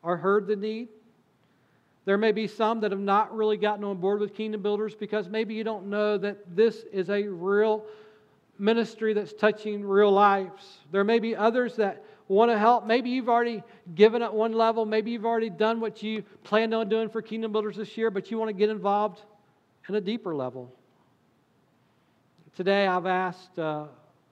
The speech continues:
I'm asking our ushers to come back one more time. This is not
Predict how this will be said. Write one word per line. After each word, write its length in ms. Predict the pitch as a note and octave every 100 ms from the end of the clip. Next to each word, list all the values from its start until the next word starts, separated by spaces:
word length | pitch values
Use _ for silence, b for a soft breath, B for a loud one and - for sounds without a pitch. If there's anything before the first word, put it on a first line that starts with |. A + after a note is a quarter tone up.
| -
I'm 100 | D#3
asking 340 | F3 F3+ F3
our 100 | E3
ushers 300 | E3 E3+ F3
to 60 | D#3
come 200 | E3 E3+
back 200 | E3 D#3+
one 120 | E3
more 120 | E3+
time. 400 | D#3+ F3 E3 F3 F#3+ _ _ _ _ b b b b b b -
This 240 | F3 G3+
is 160 | G3+ E3+
not 360 | F3 F#3 F#3+